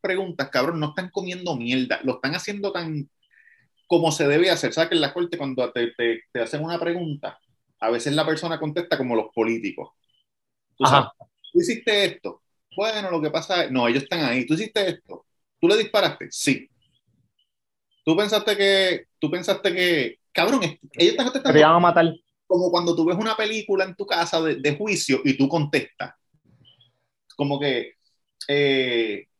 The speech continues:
Speaker 1: "Tú le disparaste cuando las manos de él no estaban en, en, en la pistola tuya". Y él, "Bueno, él me dio un puño y yo pensé que me iba a coger la pistola y me iba a matar, so yo le disparé". Y es como que, ok,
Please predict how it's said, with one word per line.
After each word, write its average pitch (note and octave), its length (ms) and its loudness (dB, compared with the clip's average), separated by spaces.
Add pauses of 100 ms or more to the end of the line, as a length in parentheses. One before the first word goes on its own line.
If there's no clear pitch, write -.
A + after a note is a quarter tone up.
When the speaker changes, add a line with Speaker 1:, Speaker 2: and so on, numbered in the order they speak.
(100)
Speaker 1:
"Tú F3 120 6
le A#3 100 2
disparaste A#3 960 -6 (840)
cuando D#3 360 0
las D3 180 0
manos F3 280 -2
de A3 80 -2
él G#3+ 80 -6
no D3+ 140 -6
estaban E3+ 340 -4
en, D#3+ 240 -8
en, D3+ 340 -6
en D3 140 -4
la C#3+ 120 0
pistola C#3 420 -2
tuya". G2 420 -6 (880)
Y B2+ 140 0
él, B2+ 100 0
"Bueno, D#3+ 220 0
él D3+ 60 0
me D#3 120 0
dio F3+ 100 -2
un E3+ 140 -8
puño G3+ 460 -8
y C3+ 460 2
yo C3 140 2
pensé D#3 240 -2
que F#3+ 80 -2
me D#3+ 60 -4
iba D3 140 4
a D3 140 -4 (120)
coger E3 220 2
la E3+ 140 4
pistola E3+ 500 0
y C3+ 60 -2
me B2 120 -6
iba C3+ 100 -2
a D3+ 40 -4
matar, E3+ 200 -4
so - 80 -4
yo B2+ 100 0
le C#3 80 2
disparé". A#2+ 440 -6 (1080)
Y C3 100 0
es - 80 -6
como E3 240 4
que, C3 280 4
ok, C#3 160 0